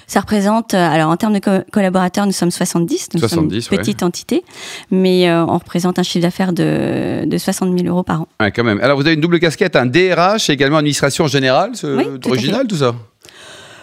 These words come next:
Speaker 1: Oui, en fait, c'est, euh, dans mon premier poste, donc dans l'industrie, j'avais déjà cette casquette d'achat, puisque je m'occupais des achats de matières premières. Et, euh, c'est cette compétence-là qui a fait que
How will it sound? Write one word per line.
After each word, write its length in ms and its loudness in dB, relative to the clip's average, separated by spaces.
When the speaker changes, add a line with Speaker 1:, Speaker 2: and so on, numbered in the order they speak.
Speaker 1:
Oui, 180 4
en 120 2
fait, 200 0
c'est, 320 2
euh, 520 2
dans 120 2
mon 120 0
premier 280 0
poste, 440 -2
donc 280 0
dans 120 2
l'industrie, 560 0
j'avais 220 0
déjà 200 0
cette 220 -4
casquette 440 -2
d'achat, 380 0
puisque 220 -8
je 80 -2
m'occupais 320 -2
des 160 0
achats 200 0
de 60 0
matières 260 0
premières. 480 0
Et, 340 2
euh, 380 2
c'est 160 -4
cette 180 -4
compétence-là 580 -2
qui 140 -4
a 40 2
fait 180 -4
que 420 0